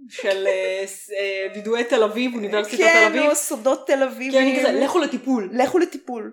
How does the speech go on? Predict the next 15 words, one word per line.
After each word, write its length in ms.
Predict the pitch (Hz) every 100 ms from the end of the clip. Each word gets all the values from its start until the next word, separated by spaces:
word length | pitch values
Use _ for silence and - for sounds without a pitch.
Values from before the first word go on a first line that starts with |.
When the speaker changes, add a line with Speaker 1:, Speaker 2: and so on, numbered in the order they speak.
| _
Speaker 2:
אז 80 | 277
Speaker 1:
כולכם, 320 | 285 320 269 -
Speaker 2:
כן, 140 | 349
Speaker 1:
כולכם 160 | 311 392
Speaker 2:
זאת 140 | 453 453
Speaker 1:
לכו 200 | 403 415
Speaker 2:
ה-, 40 |
Speaker 1:
לטיפול. 340 | 403 - 302 269
Speaker 2:
העצה 340 | 262 - 339 349
הראשונה, 420 | 349 - 226 196 -
תיפרדו, 480 | - 202 208 359 -
לכו 260 | 240 240
לטיפול. 480 | 220 214 - 180 160 -
תזרקי 460 | 254 190 208 240 277
אותו, 260 | 302 370